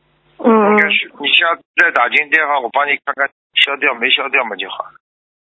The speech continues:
Speaker 2: 你赶快要擦，
Speaker 1: 哦，一百零八
Speaker 2: 而且你要吃
Speaker 1: 张够了，是吧？
Speaker 2: 良性的东西，不要去吃那些辣椒啊，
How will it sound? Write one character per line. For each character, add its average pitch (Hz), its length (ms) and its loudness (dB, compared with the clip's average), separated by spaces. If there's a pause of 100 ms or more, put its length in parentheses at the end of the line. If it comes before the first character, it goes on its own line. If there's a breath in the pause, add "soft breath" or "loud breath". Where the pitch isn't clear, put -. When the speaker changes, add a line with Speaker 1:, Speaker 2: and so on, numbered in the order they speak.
(180)
Speaker 2:
你 143 80 2
赶 131 200 0
快 165 160 4
要 160 100 4
擦， 208 260 2
Speaker 1:
哦， 135 100 0
一 - 60 0
百 190 80 4
零 170 180 4
八 233 60 4
Speaker 2:
而 240 40 2
且 233 140 0
你 233 80 -6
要 254 160 0
吃 - 0 -
Speaker 1:
张 - 0 -
够 - 0 -
了， 185 160 0
是 - 100 -2
吧？ 175 200 -8
Speaker 2:
良 131 340 0
性 170 160 0
的 127 160 -6
东 120 160 -4
西， 110 240 -4 (320)
不 170 80 0
要 190 160 0
去 165 220 0
吃 - 260 -2
那 156 160 -2
些 147 140 -4
辣 139 320 0
椒 143 180 -2
啊， 127 480 0